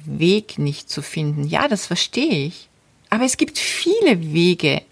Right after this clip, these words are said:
ans Ziel. Und dass man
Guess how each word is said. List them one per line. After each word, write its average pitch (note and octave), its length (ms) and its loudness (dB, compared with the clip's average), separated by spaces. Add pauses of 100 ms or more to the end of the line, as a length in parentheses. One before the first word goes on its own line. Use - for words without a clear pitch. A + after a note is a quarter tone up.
(160)
ans - 480 -4
Ziel. E3 580 -2 (480)
Und E3+ 260 0
dass F3+ 260 2
man D#3+ 400 2